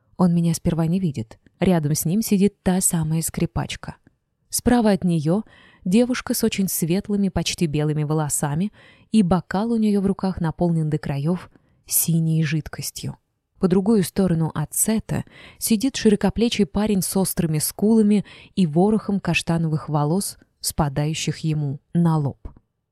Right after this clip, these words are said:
Я понимаю, что как только Сет меня завидит, он, скорее всего, снова прибегнет ко лжи.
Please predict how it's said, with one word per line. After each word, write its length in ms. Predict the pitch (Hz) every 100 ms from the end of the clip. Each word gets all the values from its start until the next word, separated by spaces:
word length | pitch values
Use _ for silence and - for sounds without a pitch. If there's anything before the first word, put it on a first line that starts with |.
| _ _ _ _ _ _ _ _ -
Я 260 | 185 185
понимаю, 540 | 175 175 160 170 214 147
что 180 | - 147
как 200 | 143 -
только 260 | 151 -
Сет 240 | 156 160 160
меня 300 | 156 147 139
завидит, 560 | 151 143 220 175 - - - -
он, 120 | 285
скорее 300 | - 233 233
всего, 260 | 202 208 202
снова 380 | - 196 226 240
прибегнет 600 | 220 175 170 160 156 -
ко 200 | 165 165
лжи. 340 | 156 123 117